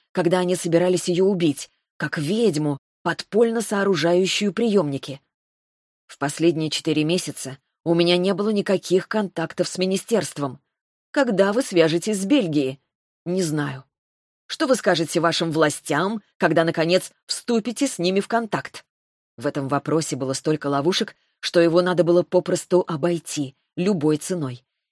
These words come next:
Я стал специалистом по обходным манёврам. В конце концов, мои уклончивые ответы стали их раздражать. Меня на девять дней отправили в карцер, худшее из наказаний.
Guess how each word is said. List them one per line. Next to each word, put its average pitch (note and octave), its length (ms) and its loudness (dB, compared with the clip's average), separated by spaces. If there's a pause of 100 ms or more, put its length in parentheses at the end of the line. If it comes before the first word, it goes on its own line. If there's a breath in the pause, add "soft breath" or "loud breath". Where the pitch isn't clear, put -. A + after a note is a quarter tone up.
(120)
Я G3+ 220 0
стал A3 260 -2
специалистом F#3 840 -2 (160)
по D3 140 -2
обходным D3 520 0
манёврам. D#3 600 0 (720)
В - 80 -20
конце A#3 280 -2
концов, A3+ 540 -2
мои E3 220 0
уклончивые E3+ 600 0
ответы B3+ 460 -2 (260)
стали A3+ 380 0
их A#3 160 -2
раздражать. F3+ 720 -4 (680)
Меня G3 280 4
на F#3+ 100 2
девять E3+ 340 2
дней F3+ 180 2
отправили D#3+ 500 0
в - 80 -6
карцер, E3 440 -2 (320)
худшее D3 520 0
из D3 80 0
наказаний. D#3 640 -2